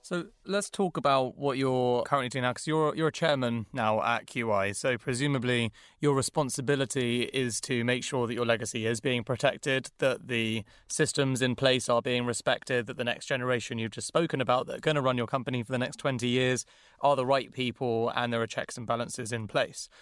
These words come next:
But you're also involved in a lot of philanthropical work. So how do you spend your time? What does a typical day look like for Vijay when you're not in a studio in London seeing the wonders of Uber as opposed to the knowledge in a black cab? <laughs>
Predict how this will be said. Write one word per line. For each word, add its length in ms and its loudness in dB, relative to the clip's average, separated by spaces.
But 160 4
you're 160 2
also 640 2
involved 340 -2
in 60 0
a 60 0
lot 140 2
of 100 -2
philanthropical 880 -2
work. 400 4
So 680 4
how 200 0
do 100 -8
you 120 -4
spend 280 -4
your 140 -2
time? 480 0
What 120 -2
does 100 -4
a 40 -12
typical 440 -6
day 260 2
look 180 0
like 240 0
for 140 -8
Vijay 460 2
when 100 0
you're 100 2
not 320 0
in 120 -2
a 80 -2
studio 720 0
in 320 0
London 720 0
seeing 380 0
the 60 -2
wonders 400 0
of 240 -2
Uber 560 0
as 140 0
opposed 380 -4
to 200 -4
the 260 0
knowledge 320 0
in 100 -2
a 40 -2
black 200 0
cab? 340 -8
<laughs> 120 0